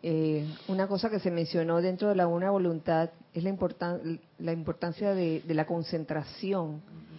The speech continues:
la capacidad para concentrarse. Entonces, tú quieres manifestar buena voluntad.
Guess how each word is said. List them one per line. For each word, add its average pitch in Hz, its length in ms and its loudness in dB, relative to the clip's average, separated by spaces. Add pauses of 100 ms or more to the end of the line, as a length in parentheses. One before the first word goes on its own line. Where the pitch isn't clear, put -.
(160)
la 170 100 0
capacidad 175 680 4
para 190 200 2
concentrarse. 160 1040 0 (640)
Entonces, 170 880 0 (340)
tú 175 100 -4
quieres 202 180 2
manifestar 170 600 2 (480)
buena 196 220 2
voluntad. 170 600 2